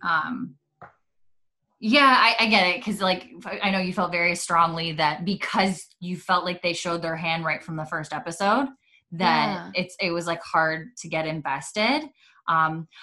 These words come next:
Speaker 1: I don't know. And, like, me, I just, I don't know. I, I was still able to get invested. It's kinda like, um, I don't know. I liken it to, like, okay, we know how Ti-, Titanic is gonna end. It's gonna sink, but it's about, like, the character experiences leading up to it.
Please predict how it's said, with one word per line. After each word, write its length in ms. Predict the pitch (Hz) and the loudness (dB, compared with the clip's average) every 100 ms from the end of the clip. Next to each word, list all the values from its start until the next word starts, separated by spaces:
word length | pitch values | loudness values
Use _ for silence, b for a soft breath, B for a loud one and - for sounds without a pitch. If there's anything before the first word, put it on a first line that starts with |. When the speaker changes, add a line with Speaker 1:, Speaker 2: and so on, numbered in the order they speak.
| B | B
Speaker 1:
I 80 | 262 | 4
don't 160 | 339 415 | 4 6
know. 260 | 381 330 220 | 8 8 6
And, 100 | 226 | 4
like, 160 | 247 233 | 4 6
me, 200 | 254 208 | 6 6
I 160 | 202 | 2
just, 200 | 240 277 240 | 2 -2 0
I 120 | 190 | 0
don't 80 | 180 | 0
know. 80 | - | 2
I, 560 | 180 208 233 269 240 - | 4 4 2 0 -4 -4
I 220 | 165 185 | 0 0
was 200 | 240 302 | 0 -4
still 200 | - 311 | -4 -2
able 220 | 311 311 311 | 0 -2 -4
to 60 | - | -4
get 120 | 277 | -2
invested. 380 | 285 277 277 302 | 0 -2 -2 -2
It's 140 | 269 | -4
kinda 300 | - 277 294 | 0 2 2
like, 200 | 320 339 - _ _ _ - | 2 0 -4 _ _ _ -2
um, 640 | 190 180 165 160 160 160 _ _ _ _ _ - | 4 4 4 -2 -10 -16 _ _ _ _ _ 0
I 80 | 196 | 0
don't 100 | 190 | 2
know. 80 | 165 | 2
I 140 | 170 | 2
liken 300 | 190 202 214 | 2 0 0
it 140 | 196 | -2
to, 100 | 196 | -2
like, 260 | 175 160 160 185 | -2 -2 -6 -10
okay, 380 | - 180 156 | -4 -2 -2
we 180 | 156 170 | -2 -6
know 140 | 165 160 | -2 -2
how 140 | 165 | -2
Ti-, 100 | 160 165 170 - | -6 -8 -10 -10
Titanic 420 | 170 156 156 151 156 | -10 -8 -8 -10 -12
is 140 | 151 | -10
gonna 180 | 156 147 | -10 -8
end. 240 | 143 165 | -8 -8
It's 160 | 165 - | -10 -12
gonna 180 | 147 151 | -14 -12
sink, 340 | 151 151 185 | -10 -10 -10
but 100 | 147 | -12
it's 140 | 147 156 | -14 -12
about, 340 | 147 147 151 - | -12 -12 -12 -12
like, 240 | 147 147 _ _ B B B - | -14 -14 _ _ B B B -2
the 80 | |
character 640 | 214 - 220 202 202 202 196 | -2 0 2 2 0 0 0
experiences 1000 | 185 - - 180 185 185 190 202 180 160 | -2 -6 -6 -4 -2 -2 -2 -2 -4 -2
leading 260 | 170 165 | -4 -4
up 200 | 160 165 | -6 -6
to 180 | - 208 | 0 2
it. 280 | 220 254 269 | 4 2 0